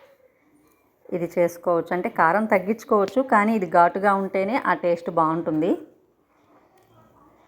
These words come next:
నాలుగు పిడికిళ్ళు తినే శనగపప్పు, ఒక ఇరవై ఎండుమిర్చి, రెండు ఎర్రగడ్డలు, తగినంత ఉప్పు వేసుకొని వాటర్ వేసుకొని గ్రైండ్ చేసుకోవడమేనండి, ఈజీ ప్రాసెస్సేను. ఇలా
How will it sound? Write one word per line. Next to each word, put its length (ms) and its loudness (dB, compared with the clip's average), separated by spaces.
నాలుగు 300 4
పిడికిళ్ళు 440 -2
తినే 240 0
శనగపప్పు, 460 0
ఒక 100 0
ఇరవై 260 4
ఎండుమిర్చి, 480 -4
రెండు 260 0
ఎర్రగడ్డలు, 440 0
తగినంత 380 -2
ఉప్పు 260 -6
వేసుకొని 420 0
వాటర్ 320 2
వేసుకొని 420 -2
గ్రైండ్ 320 2
చేసుకోవడమేనండి, 760 -2
ఈజీ 240 -4
ప్రాసెస్సేను. 640 -2
ఇలా 140 6